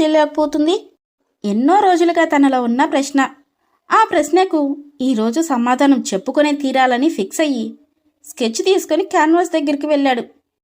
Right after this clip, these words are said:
ఆ చిత్రంలో ముఖభాగం మాత్రమే అసంపూర్తిగా ఉంది. ఒకసారి డీప్ బ్రీత్ తీసుకొని వదిలి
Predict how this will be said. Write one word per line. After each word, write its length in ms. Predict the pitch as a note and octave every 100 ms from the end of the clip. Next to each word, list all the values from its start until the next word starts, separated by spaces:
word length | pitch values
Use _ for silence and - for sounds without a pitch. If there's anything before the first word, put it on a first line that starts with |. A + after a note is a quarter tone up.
| _ _ _ -
ఆ 80 | F4
చిత్రంలో 760 | F#4+ C4+ - F4 E4+ C4+ A#3+ - _ -
ముఖభాగం 640 | G#3 D4 E4+ F#4 F#4 E4
మాత్రమే 540 | C4 B3+ D4 D#4+ E4+ E4+ -
అసంపూర్తిగా 680 | G#3 - C4 C4+ A#3+ A3 B3+
ఉంది. 320 | C4+ A#3 A3 - _ _ _ _ _ -
ఒకసారి 500 | F4+ G4+ F4 D#4+ F#4
డీప్ 300 | A#3+ A3+ D4
బ్రీత్ 280 | D4 D#4 C#4
తీసుకొని 460 | C#4 C4+ - C4+ F#4+
వదిలి 540 | C4+ C4+ C4 A#3+ A#3+